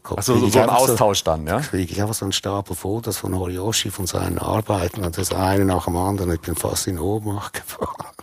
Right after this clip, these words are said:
Speaker 2: Also du hast ihm deine eher kleineren Sachen geschickt
Speaker 1: Oder
Speaker 2: und
Speaker 1: was
Speaker 2: er
Speaker 1: da
Speaker 2: dir
Speaker 1: so in die
Speaker 2: schon
Speaker 1: Richtung ging zu
Speaker 2: Ja.
Speaker 1: der Zeit, ne, so.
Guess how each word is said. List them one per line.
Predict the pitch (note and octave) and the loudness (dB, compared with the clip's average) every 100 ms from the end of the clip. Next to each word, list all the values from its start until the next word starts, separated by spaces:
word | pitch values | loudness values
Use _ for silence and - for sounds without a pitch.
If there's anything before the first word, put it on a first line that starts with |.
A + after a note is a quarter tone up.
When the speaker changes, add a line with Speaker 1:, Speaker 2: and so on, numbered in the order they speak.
| - | 0
Speaker 2:
Also | A2+ | 2
du | A#2+ | 6
hast | B2+ C#3 | 4 4
ihm | C3 | 4
deine | C3 C3 C3+ | 4 6 4
eher | B2 A#2 | 4 4
kleineren | - A2 C#3 D#3+ D#3 E3 D3+ | 4 4 4 4 4 2 0
Sachen | C#3+ D#3 F3+ | 2 2 2
geschickt | E3 E3+ F3+ F3+ | 2 2 4 2
Speaker 1:
Oder | F3 | 4
Speaker 2:
und | G#2+ | 6
Speaker 1:
was | A#2 C#3 | 8 8
Speaker 2:
er | C#3 | 8
Speaker 1:
da | A#2 | 8
Speaker 2:
dir | A#2+ D3+ | 8 8
Speaker 1:
so | |
in | C3 C3 | 6 6
die | B2 | 6
Speaker 2:
schon | B2+ | 6
Speaker 1:
Richtung | C#3 D3+ - C#3 A#2+ | 6 4 4 2 2
ging | A#2 B2 A2 | 4 4 4
zu | F#2+ A2 | 2 2
Speaker 2:
Ja. | A#2+ | 4
Speaker 1:
der | G#2+ | 4
Zeit, | F#2 F2+ E2 D#2+ - | 4 2 2 -2 -6
ne, | F#2 G#2 | -4 -4
so. | F#2+ F2 D2+ D2+ | -4 -8 -8 -8